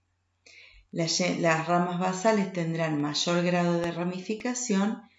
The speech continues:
que las ramas que se encuentran por encima de ella. A estas ramas que se originan directamente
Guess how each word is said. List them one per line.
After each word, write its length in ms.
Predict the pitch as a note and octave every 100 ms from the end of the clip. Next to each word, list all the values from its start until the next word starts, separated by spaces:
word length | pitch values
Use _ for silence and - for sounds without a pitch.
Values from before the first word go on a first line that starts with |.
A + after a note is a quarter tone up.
| _ _ _ -
que 400 | A3+ G#3+ B3+ -
las 480 | G#3 F#3+ F#3+ G3 F#3+
ramas 360 | F#3+ F#3 G3
que 100 | -
se 140 | G#3 G#3+
encuentran 600 | G3+ F#3 F3+ G3 A3 G#3
por 160 | D#3+ D#3
encima 520 | D#3 - E3+ E3 D#3
de 140 | D3+
ella. 280 | D3+ - D3+ - _ _ _ _ - - _ -
A 140 | F#3+
estas 340 | G3 G#3+ F#3+
ramas 360 | G3 A#3 A#3 G#3+
que 80 | G3
se 160 | - F3
originan 600 | E3 E3+ F#3+ E3+ D3+ D3+
directamente 1040 | D#3+ G3 G3 G#3+ G3+ F#3 E3 D3+ D3 D3+